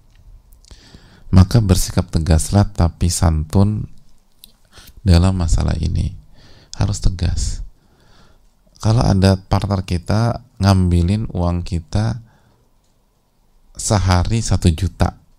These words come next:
kira-kira kita akan diam aja nggak? Ghibah itu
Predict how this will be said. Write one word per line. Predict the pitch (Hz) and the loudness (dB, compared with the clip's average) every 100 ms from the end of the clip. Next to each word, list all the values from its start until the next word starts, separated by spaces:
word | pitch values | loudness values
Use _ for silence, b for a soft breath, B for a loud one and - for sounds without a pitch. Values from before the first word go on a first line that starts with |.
| _ | _
kira-kira | - 110 87 - 123 | -4 -2 -2 -2 -4
kita | - 120 131 | -4 -2 -2
akan | 127 98 | 0 2
diam | 85 | 4
aja | 80 90 113 | 4 2 0
nggak? | 95 - - b b b b _ _ _ _ _ _ _ _ _ _ _ _ _ _ _ _ _ _ _ _ _ _ - | -2 -8 -16 b b b b _ _ _ _ _ _ _ _ _ _ _ _ _ _ _ _ _ _ _ _ _ _ -14
Ghibah | 98 120 101 95 | -4 0 4 4
itu | - 71 - - 92 110 | 4 0 -2 -2 -2 -2